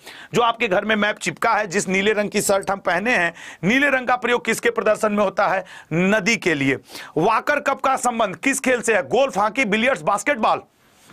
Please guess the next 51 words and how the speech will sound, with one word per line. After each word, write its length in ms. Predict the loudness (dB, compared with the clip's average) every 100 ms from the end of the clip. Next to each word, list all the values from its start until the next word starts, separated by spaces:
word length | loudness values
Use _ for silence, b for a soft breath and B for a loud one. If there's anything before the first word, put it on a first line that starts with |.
| b -2
भैया, 200 | 0 2
आज 360 | 2 0 0
थोड़ा 160 | 0 2
सेशन 340 | 2 0 0
तेज 260 | 0 -2 0
चलेगा। 440 | 0 2 2 0 B B B
अब 140 | -4 0
पेपर 300 | 0 2 0
एकदम 260 | 0 -2 -2
सर 240 | -2 0
पे 140 | 0
नाच 340 | 0 0 0 0
रहा 280 | 2 2 2
है। 140 | 0 B B
मुझे 180 | -2 2
आज 140 | 2 0
सात 360 | 0 -2 -2
सेट 260 | 0 0 2
आपको 260 | 0 0
प्रैक्टिस 440 | 0 0 0 -2 0
करवाने 380 | 2 2 2 0
हैं। 160 | 2
गोल्फ, 280 | 2 0 -2 B B B B B B _ _
हेडगेवार 560 | 0 0 2 2 2 2
ने 100 | -2
किस 280 | 0 -2 0
वर्ष 180 | -2 2
राष्ट्रीय 320 | 0 0 -2
स्वयंसेवक 480 | 0 0 0 0 0
संघ 240 | -2 -2
की 160 | -2 -2
स्थापना 340 | -2 0 -2
की 160 | -2 -2
थी? 100 | 0
सर, 180 | 0
नागपुर 440 | 2 0 0 -2 0
में 120 | 0
की 160 | -2 -2
थी, 120 | 0
उन्नीस 300 | 0 0 0
सौ 80 | 0
पच्चीस 420 | 0 0 -4 -2
में 100 | -2
की 160 | 0
थी 220 | 0 -2 -2 B B
और 80 | 0
डॉक्टर 340 | 0 0 0
हेडगेवार 460 | 0 0 0 2 0
ने 120 | -2
की 160 | -4 -6
थी। 160 | -6